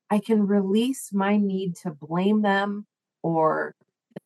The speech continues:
that they should be doing this or should be doing that. And just remember, what's happening for them right now is the best that they can do with the skills and the abilities that they have available to them in this moment.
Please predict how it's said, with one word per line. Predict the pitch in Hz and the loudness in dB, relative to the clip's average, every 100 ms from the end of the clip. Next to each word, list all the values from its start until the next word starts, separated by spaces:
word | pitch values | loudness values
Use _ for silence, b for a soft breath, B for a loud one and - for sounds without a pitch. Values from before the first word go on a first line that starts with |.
| - | -14
that | 143 | -8
they | 156 | -6
should | - 226 208 | 0 4 6
be | 214 | 6
doing | 202 190 180 | 0 0 -2
this | 175 180 - - | -6 -10 -14 -16
or | |
should | 160 202 190 | -10 -6 -6
be | 196 | -8
doing | 170 180 170 | -6 -6 -4
that. | 165 156 - | -2 -2 -4
And | 185 | -6
just | 208 - | -6 -2
remember, | 208 196 170 _ _ _ _ | 0 2 -2 _ _ _ _
what's | 214 233 | 0 0
happening | 226 220 240 262 285 - | 0 0 2 -4 -4 -2
for | 196 | 0
them | 175 185 156 | 2 0 2
right | 185 208 | 2 2
now | 160 165 - 240 _ _ _ - | -2 -2 -2 -4 _ _ _ -4
is | 190 175 | 2 2
the | 185 170 - - | 0 -6 -6 2
best | 202 220 - - - _ - _ - | 2 2 -2 -12 -16 _ -20 _ -8
that | 180 | -2
they | 180 185 | 0 0
can | 196 180 | 0 0
do | 170 160 | 0 -2
with | 160 | -6
the | 170 | -12
skills | - - 190 196 | -12 -2 0 2
and | 208 | 2
the | |
abilities | 185 170 160 165 160 - | 4 2 0 -2 -8 -10
that | - | -10
they | 170 | -6
have | 160 156 | -4 -6
available | 151 151 143 156 | -4 -2 -2 -4
to | - 143 | -10 -8
them | 147 | -8
in | 147 | -8
this | 147 - | -12 -10
moment. | 147 131 92 - | -8 -6 -8 -12